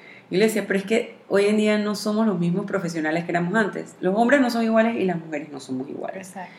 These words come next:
Speaker 1: Entonces, pa-, y ese es un tema que a mí me apasiona,
Speaker 2: <laughs>
Speaker 1: porque yo estoy convencida que así como nosotros hacemos un, o, las mujeres hoy en día estamos hablando mucho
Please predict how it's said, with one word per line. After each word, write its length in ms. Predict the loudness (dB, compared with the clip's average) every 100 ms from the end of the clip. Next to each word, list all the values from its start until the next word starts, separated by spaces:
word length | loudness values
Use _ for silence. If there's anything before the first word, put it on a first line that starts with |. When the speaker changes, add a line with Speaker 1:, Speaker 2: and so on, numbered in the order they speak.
| -20 -10
Speaker 1:
Entonces, 640 | -4 0 0 0 -2 -2 -8 -20 -20 -20 _
pa-, 180 | 4 4
y 80 | 2
ese 120 | 4
es 60 | 2
un 60 |
tema 200 | 2 2 2
que 40 |
a 20 |
mí 80 | 2
me 220 | 2 0 0
apasiona, 680 | -6 -8 -4 -2 0 0 0
Speaker 2:
<laughs> 40 |
Speaker 1:
porque 360 | -4 0 -2 -4 -16 -20 -20 -14
yo 200 | 2 4 4
estoy 300 | 0 -2 -2
convencida 1200 | 0 0 2 2 0 -2 -6 0 2 2 0 -4 -10 -20 -20 2
que 100 | 2
así 200 | 4 0
como 180 | 0 2
nosotros 320 | 0 0 -2
hacemos 320 | -2 -2 0
un, 240 | 0 -2 -6 -16 -20 _ -10
o, 160 | -10 -10 -20 _ _
las 160 | 0 2
mujeres 320 | 4 4 0 -4 -16 -4
hoy 160 | 2 4
en 60 |
día 80 | 2
estamos 260 | 2 0 2
hablando 240 | 2 2
mucho 440 | 2 0 -2 -4